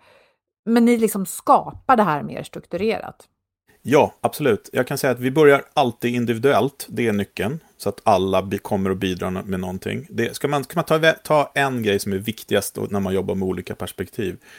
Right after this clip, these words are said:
Speaker 2: så är det att alla får, eh, x antal minuter och längsta är i vårt fall tio minuter. Att själv skriva ner så många, eh, tankar, idéer som möjligt du har på det som man ska lösa.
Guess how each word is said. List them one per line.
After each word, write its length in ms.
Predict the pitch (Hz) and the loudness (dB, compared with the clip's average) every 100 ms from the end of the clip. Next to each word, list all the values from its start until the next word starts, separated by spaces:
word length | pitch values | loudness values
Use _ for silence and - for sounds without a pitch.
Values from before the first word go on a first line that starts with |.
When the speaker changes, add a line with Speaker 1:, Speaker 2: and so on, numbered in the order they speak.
| - - - - | -20 -20 -20 -4
Speaker 2:
så 140 | - | 2
är 140 | 104 | 4
det 60 | 95 | 4
att 180 | 92 - | 0 2
alla 280 | 101 92 92 | 2 2 -2
får, 360 | - 92 87 - _ _ _ _ _ _ | -4 -4 -4 -8 _ _ _ _ _ _
eh, 200 | - 98 87 | -8 -4 -2
x 320 | 117 107 - | -2 -2 0
antal 280 | 101 101 95 | 0 0 -2
minuter 580 | 95 95 95 - 92 | 0 -2 -2 -4 -4
och 160 | 87 90 | -4 -6
längsta 500 | - 117 104 - 113 98 - | 0 2 2 0 -2 -2 -4
är 240 | 95 92 | -4 -4
i 80 | - | -4
vårt 200 | 95 90 | -2 -2
fall 140 | - 87 | -4 -8
tio 280 | - 98 | -4 -2
minuter. 440 | 95 95 - - - _ _ | -2 -4 -6 -12 -12 _ _
Att 180 | - - | -6 -6
själv 440 | - 127 127 113 | 2 4 4 2
skriva 360 | 110 - 110 104 | -4 -4 0 0
ner 420 | 95 92 90 87 - | 0 -2 -2 -2 -6
så 360 | - - 135 | -4 2 4
många, 560 | 120 110 101 95 92 90 - _ | 4 0 0 -2 -4 -6 -10 _
eh, 60 | - - | -14 -6
tankar, 540 | - 107 92 - 95 | 0 0 -2 -2 -2
idéer 640 | 95 95 104 98 95 87 | -2 -4 -4 -2 -2 -2
som 180 | 92 92 | -6 -6
möjligt 400 | 92 87 90 - | -4 -4 -6 -8
du 80 | - | -6
har 280 | 92 90 92 | -6 -6 -8
på 100 | - | -8
det 260 | 90 92 92 | -6 -4 -6
som 180 | - - | -8 -10
man 140 | 95 - | -12 -14
ska 200 | - 92 | -10 -6
lösa. 400 | 92 92 - | -4 -6 -6